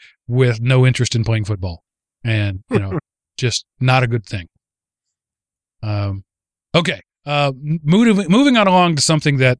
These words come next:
Speaker 1: is not related in any way, uh, but is both kinda cool and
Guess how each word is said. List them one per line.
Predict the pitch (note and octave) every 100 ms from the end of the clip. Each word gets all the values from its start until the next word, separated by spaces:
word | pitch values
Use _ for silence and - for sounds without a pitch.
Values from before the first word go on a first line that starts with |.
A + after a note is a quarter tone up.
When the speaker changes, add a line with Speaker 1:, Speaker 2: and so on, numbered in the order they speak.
| _ _
Speaker 1:
is | D3 C3
not | D#3+ F#3+
related | E3+ D#3+ D#3 C#3+ C#3
in | C#3
any | D3+ D#3+
way, | C#3 A2+ G#2+ - - _ -
uh, | A#2 A2+ A2+
but | C3
is | B2+ A#2+
both | C3+ C3 - _
kinda | - A#2+ -
cool | C#3 C3 B2 A#2+
and | A#2 A2